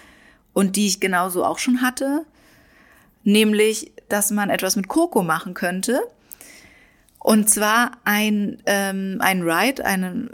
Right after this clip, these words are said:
eher wilden, also eher sowas wie ein, wie, wie ein Coaster, wo man, ähm, auf dem Rücken so eines, ja, ich weiß gar nicht, wie die da heißen,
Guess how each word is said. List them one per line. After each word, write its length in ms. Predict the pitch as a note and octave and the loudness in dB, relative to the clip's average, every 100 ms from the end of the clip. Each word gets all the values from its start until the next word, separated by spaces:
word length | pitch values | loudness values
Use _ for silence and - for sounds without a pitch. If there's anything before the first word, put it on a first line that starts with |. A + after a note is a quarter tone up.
| - | -2
eher 300 | F#3+ F#3 F3 | 0 0 0
wilden, 360 | G3+ A3+ A#3+ | 0 2 2
also 240 | A#3+ F#3 F3+ | 0 0 0
eher 220 | F3+ F3+ | 0 -2
sowas 320 | F3 F3 - | -4 -6 -6
wie 100 | F3+ | -6
ein, 140 | E3+ | -6
wie, 260 | E3+ D#3+ - | -8 -8 -8
wie 80 | D#3+ | -10
ein 180 | D#3 D#3 | -12 -6
Coaster, 600 | - A3 A#3 B3+ C4+ D4 - _ _ - - _ _ _ _ | 0 0 2 0 0 -2 -6 _ _ -20 -20 _ _ _ _
wo 260 | E3+ E3+ G#3 | -4 2 2
man, 540 | G3+ G3 G3 G3 F#3+ - | 4 2 0 -2 -6 -2
ähm, 680 | F#3 F#3 F#3 F#3 F3+ F3+ - - | 0 0 -2 -6 -8 -8 -8 -2
auf 200 | F3+ - | -2 0
dem 180 | F#3 | -2
Rücken 680 | F3+ A3+ A#3 A#3+ A#3 A#3 A3+ - | 0 0 0 0 2 0 -4 -10
so 260 | - - G3+ | -8 -4 0
eines, 640 | - G3 G3 F#3+ - - - - | 2 0 0 -4 -4 -4 -8 -6
ja, 140 | F3+ | -4
ich 100 | D#3+ | -2
weiß 160 | F3 - | -4 -2
gar 120 | F#3+ | -2
nicht, 140 | G3 | -2
wie 80 | F#3 | -4
die 120 | E3+ | -4
da 160 | E3 E3 | -4 -4
heißen, 460 | F3+ F#3 - D#3+ | -4 -6 -8 -10